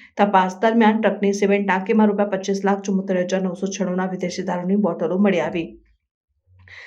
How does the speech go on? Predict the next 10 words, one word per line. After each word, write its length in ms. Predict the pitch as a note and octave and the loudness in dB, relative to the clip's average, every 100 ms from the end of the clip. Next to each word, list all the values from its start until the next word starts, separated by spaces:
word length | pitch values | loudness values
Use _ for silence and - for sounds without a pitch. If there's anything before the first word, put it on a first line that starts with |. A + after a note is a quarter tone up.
| - - | -4 2
સાથે 200 | B3 D#4+ | 4 4
જ 100 | C#4+ | 6
રોકડ 300 | C#4+ C4+ B3 | 4 4 -2
રકમ, 240 | B3 C4+ | -2 0
મોબાઈલ 360 | B3 G3+ G#3 G3+ - | 0 2 4 2 0
અને 160 | A#3 | -2
ટ્રક 260 | A#3 A#3 A3 | 0 -2 2
મળી 240 | G#3+ G#3+ | 2 2
કુલ 160 | A3 A3+ | 0 -2
પાંત્રીસ 440 | A3 F#3+ F#3 F#3 | -2 -4 -4 -6